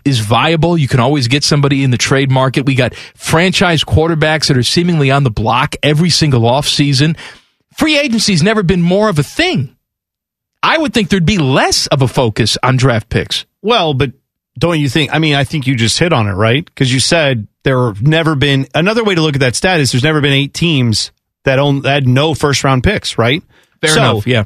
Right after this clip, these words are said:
Speaker 2: those eight teams trading out of their picks is why you have eight more teams that have two.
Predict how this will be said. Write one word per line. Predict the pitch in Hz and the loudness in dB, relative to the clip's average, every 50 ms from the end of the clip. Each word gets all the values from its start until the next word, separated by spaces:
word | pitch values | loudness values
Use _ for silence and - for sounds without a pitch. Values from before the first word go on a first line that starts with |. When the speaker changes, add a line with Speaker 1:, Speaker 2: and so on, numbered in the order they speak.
| - - | -2 -2
Speaker 2:
those | 170 180 180 143 | -2 0 0 0
eight | 180 170 151 123 | 0 0 -2 -2
teams | - 175 160 139 | -2 0 0 -2
trading | - - 190 190 180 160 143 | -2 0 0 0 2 2 0
out | 151 165 196 208 202 | 0 0 0 0 0
of | |
their | 165 143 135 | 0 0 0
picks | - - 139 127 110 - - - - - | 0 0 0 0 0 -2 -4 -6 -4 -2
is | 147 147 120 | -2 -2 0
why | 127 143 143 139 | 2 0 0 2
you | 139 131 131 131 | 0 0 0 0
have | 139 131 113 | 0 0 0
eight | 127 127 113 | 0 -2 0
more | 117 131 139 139 | 0 0 0 0
teams | - - 139 127 120 110 - | 0 0 0 0 0 0 0
that | 120 107 92 | -2 0 0
have | 90 127 120 113 98 - - | 2 2 2 2 0 -4 -8
two. | - - 247 262 185 113 98 98 101 | -6 -4 -2 0 0 0 0 0 -2